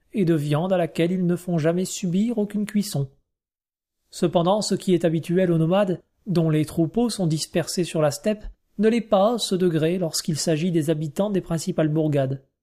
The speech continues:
Aussi, au bourg de Starokantaski, les voyageurs trouvèrent-ils une population un peu plus présentable, quoique peu hospitalière et mal accueillante envers les étrangers. Les femmes,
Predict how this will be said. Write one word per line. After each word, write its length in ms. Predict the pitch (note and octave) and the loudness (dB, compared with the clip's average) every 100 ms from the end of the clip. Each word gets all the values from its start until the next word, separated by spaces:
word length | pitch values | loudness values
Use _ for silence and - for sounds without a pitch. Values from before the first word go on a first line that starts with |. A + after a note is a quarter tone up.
| _ _ _ _ _ _ | _ _ _ _ _ _
Aussi, 520 | G3 G3 C4+ D4 D#4 | 0 2 2 2 2
au 280 | G#3 F3+ E3+ | 2 4 4
bourg 340 | D#3 B3+ A#3+ | 4 4 2
de 140 | D#3+ E3 | 2 2
Starokantaski, 1200 | - - F3+ E3 D#3+ E3+ D#3+ D3+ - A#3 B3 - _ _ | 0 2 4 4 2 0 0 -2 -2 -2 -2 -4 _ _
les 280 | G#3+ G#3 G#3+ | 2 4 4
voyageurs 640 | F#3 A3 G#3+ G3+ A#3+ C#4 - | 2 2 2 2 2 -2 -4
trouvèrent-ils 760 | - A3+ A3 A3 - A#3+ A3 | -2 0 0 -2 -2 2 4
une 220 | A3 G#3+ | 4 2
population 720 | G#3 G#3 G#3 F#3+ G3 - A#3 G#3+ | 0 -2 0 0 2 -2 -6 -4
un 80 | F#3+ | -2
peu 140 | F#3+ | -2
plus 160 | - G3 | -2 -2
présentable, 680 | F#3+ F3+ F#3 F3+ D3+ D3 - | -2 -2 -2 0 0 -2 -6
quoique 380 | - E3+ D#3 E3+ | -2 -2 0 -4
peu 340 | D#3 _ - | -6 _ 0
hospitalière 800 | F3 D#3 - D3 D#3+ D#3 F#3+ A#3+ | 0 0 -8 -2 -2 2 0 0
et 80 | G3+ | 0
mal 160 | F3 E3+ | 0 0
accueillante 560 | E3 F3+ D#3 D#3 F#3+ | 0 -2 0 -2 -2
envers 280 | G3 E3+ D#3 | -4 0 2
les 180 | D#3 D3 | 2 0
étrangers. 500 | C3+ F3 D#3 B2 - _ _ _ _ _ _ _ _ _ _ _ - | -2 -2 -2 -4 -6 _ _ _ _ _ _ _ _ _ _ _ 0
Les 160 | F#3 | 2
femmes, 520 | F3 A3 A#3 A3 E3+ | 2 2 2 0 -4